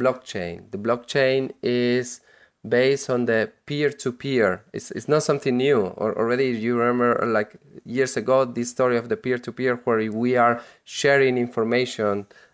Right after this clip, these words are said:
uh, between, uh, the different devices that are connected to the web. Um, instead of having all the information in one centralized server,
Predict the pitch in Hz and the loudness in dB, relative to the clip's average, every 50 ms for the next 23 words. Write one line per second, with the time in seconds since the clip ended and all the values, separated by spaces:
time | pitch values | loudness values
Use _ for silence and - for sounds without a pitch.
0 | _ - 104 107 107 101 113 120 120 120 - - 127 123 120 120 117 117 117 113 | _ -4 0 0 0 0 0 -2 -4 -4 -4 -2 0 0 2 2 0 0 -2 -2
1 | 117 - - _ - - 107 107 107 107 107 98 - - 87 117 113 110 120 127 | -4 -8 -10 _ -6 -2 0 0 2 2 2 0 0 -4 -4 -4 -6 -4 -4 -8
2 | 127 127 - - - - 123 117 117 113 113 107 117 113 120 120 - 113 107 - | -8 -10 -12 -10 -4 0 0 0 2 0 0 2 2 2 2 0 -2 -6 -4 -4
3 | 110 107 - 110 110 - - 107 104 - - - 107 101 - - 98 95 92 92 | -4 -2 0 -2 -2 -2 -2 -2 -2 -2 -4 -6 -8 -8 -6 -8 -6 -6 -4 0
4 | 104 127 120 95 92 - - - _ _ - - - - - _ _ _ - - | 2 4 4 4 2 0 -2 -8 _ _ -20 -20 -20 -20 -20 _ _ _ -2 0
5 | 101 104 101 101 101 101 98 - - _ _ - 120 120 120 - 131 127 123 123 | 2 2 2 2 0 -2 -4 -6 -12 _ _ -8 -8 -8 -6 -4 -4 -2 0 -2
6 | 120 120 - 135 127 120 127 123 120 117 120 117 117 113 113 - 123 110 113 110 | -2 -2 0 0 0 2 2 2 2 2 0 0 -2 -4 -4 -4 -4 -4 -4 -4
7 | - - 110 110 104 104 104 107 117 117 117 120 120 - 127 120 120 120 110 107 | -4 -4 -4 -2 -2 -2 -2 2 2 2 2 2 0 -2 -6 -6 -4 -2 -2 0
8 | 104 104 101 98 98 101 - - - - - 147 156 143 123 104 104 117 147 156 | 0 2 0 0 0 -4 -6 -10 -6 -2 0 0 0 2 2 2 2 0 0 -2